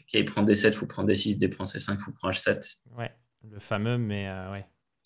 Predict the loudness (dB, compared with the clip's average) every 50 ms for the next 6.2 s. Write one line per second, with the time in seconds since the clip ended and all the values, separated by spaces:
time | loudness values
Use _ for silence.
0 | _ _ _ _ _ -18 -18 -18 -18 -18 _ 6 6 8 8 8 6 8 10 10
1 | 12 12 12 12 10 10 12 12 12 12 10 8 6 4 8 10 10 10 10 8
2 | 6 4 2 2 2 2 2 0 -2 -2 2 6 6 6 6 6 6 8 10 10
3 | 10 8 8 4 2 2 2 2 2 2 0 0 -2 -4 -2 0 0 0 0 -2
4 | -6 -16 -16 -16 -14 -12 -10 -10 -10 -4 -2 -2 -2 0 2 4 4 6 6 6
5 | 8 8 6 6 6 6 4 4 6 8 12 12 12 12 10 8 10 10 12 12
6 | 10 8 2 -6